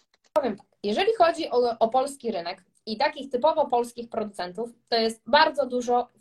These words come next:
fajnych marek, które mają produkty z czystym składem. Nie trzeba szukać, nie trzeba płacić jakichś tam grubych pieniędzy po prostu za kremy za trzysta, czterysta złotych.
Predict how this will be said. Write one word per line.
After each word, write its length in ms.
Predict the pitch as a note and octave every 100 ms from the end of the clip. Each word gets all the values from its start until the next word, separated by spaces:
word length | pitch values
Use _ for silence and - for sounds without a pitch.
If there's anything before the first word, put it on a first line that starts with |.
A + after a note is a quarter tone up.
| -
fajnych 560 | C#4+ C#4+ C4+ C4 - _
marek, 460 | G#3 G3 F#3+ F#3+ F#3+
które 280 | _ F#3+ F#3
mają 280 | F3+ F3 F3+
produkty 640 | G3+ A#3 B3+ - A#3 A#3 -
z 200 | - -
czystym 420 | G3+ G3 G3 F#3+
składem. 600 | - - F#3+ E3+ F3+ F#3+
Nie 120 | F#3+
trzeba 380 | - C#4+ C4+ C4+
szukać, 640 | - C4+ C4+ B3+ B3+ A#3+
nie 140 | G3
trzeba 260 | F3+ G#3+ A3+
płacić 400 | - C4 B3+ -
jakichś 200 | - -
tam 180 | B3+ B3
grubych 400 | B3 C4+ B3 A#3+
pieniędzy 440 | C4 B3+ B3+ A#3+
po 100 | B3
prostu 340 | A#3+ B3 - B3
za 100 | B3
kremy 400 | - B3 B3 A#3+
za 120 | B3
trzysta, 400 | A#3 C4 B3 A#3+
czterysta 480 | A#3+ B3 A#3+ A#3 A#3
złotych. 440 | G#3 G3+ E4+ G#4